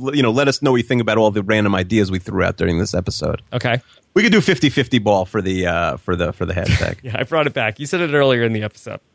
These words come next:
Speaker 1: Uh, and then, uh, next week, we have the season six finale.
Speaker 2: Wow.
Speaker 1: The understudy. We got Bette Midler joining the show.
Speaker 2: Pineapple,
Speaker 1: Uh,
Speaker 2: Italian ice for everybody.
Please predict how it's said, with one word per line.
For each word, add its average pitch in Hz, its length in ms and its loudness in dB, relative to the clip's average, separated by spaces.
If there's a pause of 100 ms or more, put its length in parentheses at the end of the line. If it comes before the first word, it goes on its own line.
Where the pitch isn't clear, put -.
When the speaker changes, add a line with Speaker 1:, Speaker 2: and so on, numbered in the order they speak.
(220)
Speaker 1:
Uh, 101 320 2
and 120 160 4
then, 127 240 6
uh, 127 160 2
next 170 260 2
week, - 480 -4 (520)
we 127 100 2
have 123 180 0
the 117 300 2
season 208 380 2
six - 280 -2
finale. 160 680 -2 (120)
Speaker 2:
Wow. 123 300 -2
Speaker 1:
The 175 80 2
understudy. 190 580 2
We 160 120 0
got - 180 0
Bette 175 220 0
Midler 147 420 4
joining 143 320 2
the 131 60 2
show. 127 460 0
Speaker 2:
Pineapple, 175 1080 0 (160)
Speaker 1:
Uh, 135 40 -6
Speaker 2:
Italian 170 460 2
ice 151 300 2
for 156 160 0
everybody. 117 520 0